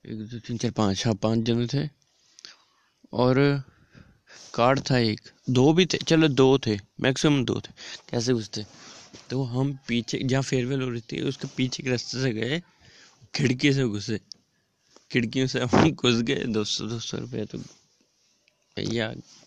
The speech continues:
कुछ नहीं दिया, खिड़की से घुस गए, वहाँ पे सब घुस गए। जो एक था आशुतोष,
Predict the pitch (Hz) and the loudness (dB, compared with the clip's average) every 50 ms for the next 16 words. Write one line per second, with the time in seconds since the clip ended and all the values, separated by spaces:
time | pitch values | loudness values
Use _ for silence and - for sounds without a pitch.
0 | _ _ - - 120 113 - - 139 135 131 113 110 117 123 139 135 - - - | _ _ -16 -14 -14 -12 -10 -4 0 0 0 2 0 0 -2 -2 -6 -12 -18 -20
1 | - - - - - - - - - - - - - _ _ - _ _ _ _ | -20 -16 -12 -10 -8 -8 -8 -8 -10 -12 -16 -18 -20 _ _ -20 _ _ _ _
2 | _ - - - - - - - - - _ - - - _ _ _ _ _ _ | _ -20 -20 -20 -20 -20 -20 -20 -20 -20 _ -20 -20 -20 _ _ _ _ _ _
3 | - - - - - 123 127 - - 127 120 131 101 110 110 104 107 131 139 - | -20 -20 -16 -12 -10 -10 -6 -4 -2 -2 -2 0 0 0 0 0 2 0 -2 -2
4 | - - - - - - - _ _ _ _ _ _ _ _ _ _ _ _ _ | -2 -14 -18 -18 -18 -18 -20 _ _ _ _ _ _ _ _ _ _ _ _ _
5 | _ - - 120 123 120 - - 131 120 - _ _ _ _ _ _ _ _ _ | _ -12 -8 -6 -6 -6 -4 -4 -6 -6 -6 _ _ _ _ _ _ _ _ _
6 | _ _ _ _ _ _ _ _ _ _ _ _ _ _ _ _ - - - 180 | _ _ _ _ _ _ _ _ _ _ _ _ _ _ _ _ -6 2 4 4
7 | 175 175 170 127 123 110 123 117 117 - - - - 143 113 - 170 180 190 196 | 4 4 4 2 2 0 0 -4 -4 -4 -4 -4 -4 -4 2 4 4 6 6 4
8 | 165 147 127 110 - _ _ _ _ _ _ - - 147 135 - - - - 127 | 2 0 -6 -8 -8 _ _ _ _ _ _ -2 -2 -2 -2 -2 -8 -6 -4 -2
9 | 127 135 147 165 180 190 - - _ _ _ _ _ _ _ _ - - - - | 0 0 0 0 0 0 -2 -6 _ _ _ _ _ _ _ _ -10 -10 -10 -6
10 | - 117 120 113 107 - - 127 113 101 98 95 | -4 -4 -4 -4 -4 -6 -4 -4 -2 -2 -4 -6